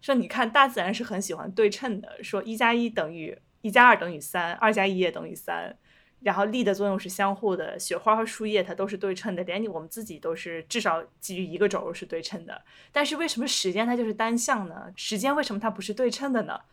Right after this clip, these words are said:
就是我当时真的是套用李安的那个被滥用的图，就是我当时我没有懂，但是我大受震撼。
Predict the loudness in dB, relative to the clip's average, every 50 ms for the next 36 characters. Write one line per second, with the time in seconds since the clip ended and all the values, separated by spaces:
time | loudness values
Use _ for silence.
0 | _ _ -20 -20 -16 -6 -2 0 2 4 6 6 6 8 6 6 6 4 0 0
1 | 0 2 2 2 0 0 -2 -2 4 4 4 6 6 2 0 -2 -2 0 0 0
2 | 0 0 -2 -2 -2 0 -2 -2 -2 0 -2 0 2 2 2 2 0 -2 -4 -6
3 | -8 -10 -10 -10 -8 -6 -4 -4 0 0 0 0 0 -4 -8 -8 -8 -4 -2 -2
4 | 0 0 0 0 0 0 0 -4 -4 -2 -4 -4 -4 -4 -6 -8 -8 -8 -10 -8
5 | -4 -4 -4 -4 -4 -6 -6 -8 -10 -12